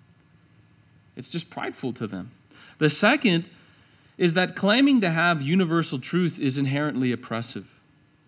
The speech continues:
What it does is deny the validity of other religions, and it imposes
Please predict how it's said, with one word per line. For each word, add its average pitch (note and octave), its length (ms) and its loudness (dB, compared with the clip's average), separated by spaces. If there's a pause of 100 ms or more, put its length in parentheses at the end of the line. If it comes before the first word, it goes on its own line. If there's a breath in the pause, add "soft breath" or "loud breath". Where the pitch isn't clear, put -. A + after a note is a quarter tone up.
(800 soft breath)
What C#3+ 160 0
it C#3+ 100 -4
does D3 340 4
is C3 140 0
deny C3+ 480 4
the B2 140 -2
validity C3+ 500 0
of A#2 140 -2
other C#3 200 0
religions, A#2+ 760 -2
and B2 180 -2
it B2+ 100 0
imposes C#3 640 -2